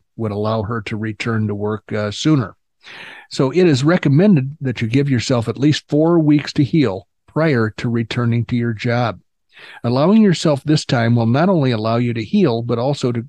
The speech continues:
create time to dedicate to your four weeks of focused physical therapy and rehabilitation,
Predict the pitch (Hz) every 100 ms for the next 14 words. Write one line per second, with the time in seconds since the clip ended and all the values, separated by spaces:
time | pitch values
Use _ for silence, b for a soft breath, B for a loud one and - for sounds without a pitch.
0 | - 156 170 190 - 135 123 127 113 120
1 | 113 151 156 - 135 - b b b -
2 | 143 123 113 104 - 147 151 165 160 -
3 | 143 135 123 - - 104 - 143 143 123
4 | 110 - _ _ 135 135 143 123 - 131
5 | 120 131 131 - 110 104 117 123 107 120
6 | 120 147 165 170 120 98